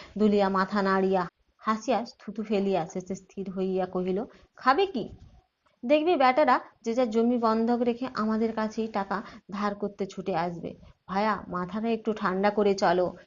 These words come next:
কর্তারা এমনি করে বাড়িয়ে গুছিয়ে এই যে এক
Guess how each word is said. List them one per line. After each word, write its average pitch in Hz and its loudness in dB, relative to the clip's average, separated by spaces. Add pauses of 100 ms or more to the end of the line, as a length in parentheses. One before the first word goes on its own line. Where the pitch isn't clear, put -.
(140)
কর্তারা 202 2
এমনি 214 0
করে 254 6 (320)
বাড়িয়ে 202 4
গুছিয়ে 196 -2
এই 208 -2
যে 202 -4
এক 196 -2